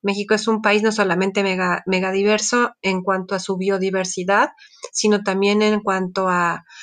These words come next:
a, a lo cultural, ¿no? Es un país biocultural. Entonces,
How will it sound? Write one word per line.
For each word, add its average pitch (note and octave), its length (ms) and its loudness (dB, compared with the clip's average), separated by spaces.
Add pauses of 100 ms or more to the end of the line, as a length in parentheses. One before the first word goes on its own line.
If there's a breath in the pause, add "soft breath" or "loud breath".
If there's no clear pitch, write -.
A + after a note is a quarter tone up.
(200 loud breath)
a, F#3 260 2
a F#3 220 0
lo F#3+ 160 0
cultural, G3+ 680 0
¿no? G3 160 -2
Es G#3+ 140 -6
un A3 120 -6
país G3+ 240 0
biocultural. G3+ 640 0
Entonces, G3+ 560 -2